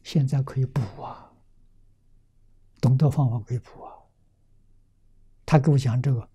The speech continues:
我，我，我知道，因为我在这之前读过《了凡四训》。啊，《了凡四训》命运被个孔先生算定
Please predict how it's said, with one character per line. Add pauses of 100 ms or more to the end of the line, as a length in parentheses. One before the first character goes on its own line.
(160)
我，
我，
我
知
道， (280)
因
为 (120)
我
在
这
之
前 (320)
读
过
《了
凡
四
训》。 (3250)
啊， (120)
《了
凡
四
训》 (540)
命
运
被
个
孔
先
生
算
定